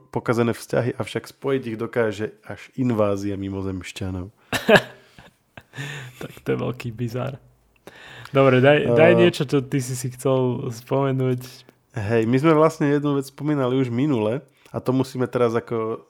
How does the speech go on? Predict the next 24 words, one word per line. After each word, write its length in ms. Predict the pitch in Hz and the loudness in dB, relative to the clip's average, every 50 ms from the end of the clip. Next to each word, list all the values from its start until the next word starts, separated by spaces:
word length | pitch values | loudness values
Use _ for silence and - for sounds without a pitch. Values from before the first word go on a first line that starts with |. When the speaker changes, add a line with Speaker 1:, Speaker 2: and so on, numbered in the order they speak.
| _ _ | _ _
Speaker 1:
teda 220 | _ - 104 107 | _ -4 -2 0
ja 120 | 107 113 139 | 2 2 2
si 160 | 139 - 135 | 2 2 0
musím 480 | 117 110 104 - - 110 107 104 104 104 - _ _ _ _ _ _ _ _ _ | -2 -2 -4 -4 -6 -6 -6 -6 -8 -10 -12 _ _ _ _ _ _ _ _ _
poriadne 420 | _ - 120 127 131 127 117 113 113 | _ -6 -4 -2 -2 -2 -2 -2 -2
veľké 320 | 110 113 113 110 - - | -2 -2 -2 -2 -2 0
maslo 360 | 123 117 110 110 - - 123 120 | 0 0 0 -2 -4 -2 -2 -2
dať 240 | 113 110 104 - - | 0 -2 -4 -4 -6
na 100 | 113 104 | -8 -8
hlavu. 420 | 95 104 104 104 107 104 117 131 - | -6 -4 -4 -4 -2 -2 -4 -6 -4
Speaker 2:
O 220 | - 131 120 110 104 | -2 -2 -2 -2 -4
nie. 340 | 107 110 110 110 107 107 104 131 123 - | -6 -6 -6 -6 -6 -6 -6 -8 -10 -8
Speaker 1:
<laughs> 80 | - 139 127 123 | -8 -6 -4 -4
Lebo, 380 | 127 123 120 - 151 135 - - _ - - - - | -4 -6 -6 -8 -10 -10 -10 -14 _ -20 -20 -16 -8
lebo 240 | - 127 131 123 127 | -4 -2 0 0 0
sme 240 | 131 123 131 131 127 | 0 0 0 0 0
hovorili 460 | 120 120 127 131 139 143 139 139 135 | 0 0 0 0 0 -2 -2 -2 -2
ako, 380 | 123 120 113 - - 127 120 120 | -2 -2 -4 -4 -4 -4 -4 -4
ak-, 340 | - 127 - - _ _ _ - - - _ _ _ _ _ _ | -4 -6 -10 -14 _ _ _ -20 -20 -20 _ _ _ _ _ _
a 80 | _ - | _ -10
s 140 | 117 107 104 | -10 -8 -6
veľkým 400 | 117 123 131 135 135 135 131 120 | -2 0 0 0 0 -2 -6 -4
oduševnením 800 | 117 123 139 139 135 - 127 117 117 117 113 113 113 120 135 135 | -4 -2 -2 -4 -4 -4 -6 -4 -4 -4 -4 -4 -4 -6 -6 -6
radili 540 | 120 110 110 113 113 120 117 117 117 113 | -4 -4 -6 -6 -6 -6 -6 -6 -8 -10